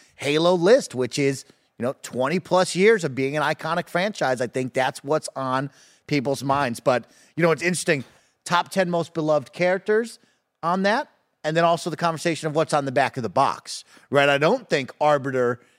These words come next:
and Sergeant Avery Johnson make it on the back of a box,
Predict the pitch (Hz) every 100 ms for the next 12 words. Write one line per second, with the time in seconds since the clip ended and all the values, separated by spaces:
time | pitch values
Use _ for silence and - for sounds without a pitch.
0 | _ 160 151 - 135 120 135 123 123 135
1 | 123 131 131 127 127 120 113 127 120 104
2 | 87 180 160 - -